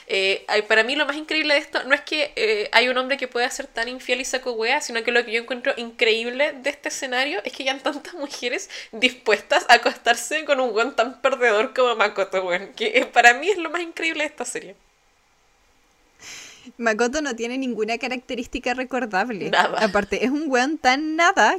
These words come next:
Speaker 2: que, que de verdad no tiene ninguna característica recordable.
Speaker 1: Ajá.
Speaker 2: Porque tú puedes recordar, por ejemplo,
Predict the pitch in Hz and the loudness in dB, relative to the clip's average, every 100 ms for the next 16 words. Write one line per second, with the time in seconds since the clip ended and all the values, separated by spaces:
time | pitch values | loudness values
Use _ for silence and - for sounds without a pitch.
0 | - - 240 226 220 226 233 220 226 262 | -4 2 4 4 2 0 2 0 0 0
1 | 330 311 330 - 254 240 233 294 381 427 | 0 -2 -2 -2 -2 -2 -2 -2 -2 -2
2 | 370 339 339 311 - 330 339 320 311 285 | -2 -2 -6 -6 -4 -2 -2 0 -2 0
3 | 196 185 160 - - 208 - 226 240 233 | 0 0 -6 -10 -12 -12 -4 -4 -2 -4
4 | 294 330 330 349 320 269 240 240 285 349 | -4 0 0 0 -2 0 0 2 0 -2
5 | 339 - 349 359 339 | -4 -4 -4 -2 0